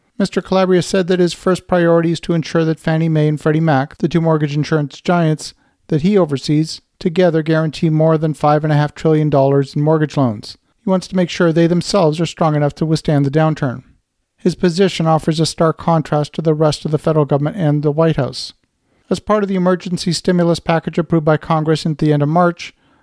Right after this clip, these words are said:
homeowners affected by the pandemic have been allowed to suspend mortgage payments for up to a year without penalty.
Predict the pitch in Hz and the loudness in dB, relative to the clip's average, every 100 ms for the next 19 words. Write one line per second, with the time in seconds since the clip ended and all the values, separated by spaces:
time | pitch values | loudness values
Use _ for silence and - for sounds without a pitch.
0 | _ - 208 185 156 156 170 - 165 170 | _ -2 2 2 2 0 -2 -2 -2 -2
1 | 156 160 160 - 165 170 165 143 147 - | 0 0 0 -2 -2 0 0 0 -2 -8
2 | - 156 170 160 156 151 160 - 156 - | -10 -2 0 2 2 2 -4 -6 -6 -2
3 | 156 151 160 170 - 175 160 151 - - | 0 2 0 0 -4 -2 0 0 -4 -4
4 | 160 156 - 160 151 170 165 156 151 147 | -2 -2 -2 0 2 2 2 2 2 0
5 | - 165 143 113 | 0 0 0 -2